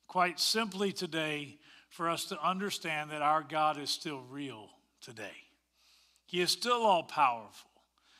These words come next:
And I believe today he still wants to pour out his Spirit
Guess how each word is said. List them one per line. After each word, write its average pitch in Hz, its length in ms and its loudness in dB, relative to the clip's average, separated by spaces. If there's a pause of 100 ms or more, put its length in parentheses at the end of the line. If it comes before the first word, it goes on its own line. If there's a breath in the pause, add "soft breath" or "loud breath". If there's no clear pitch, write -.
(280 soft breath)
And 127 80 -4
I 175 160 6
believe 175 400 -2
today 151 340 -6
he 139 160 -10
still 196 340 -2
wants 185 260 -6
to 151 120 -10
pour 175 320 -2
out 156 220 2
his 143 200 -10
Spirit - 680 -4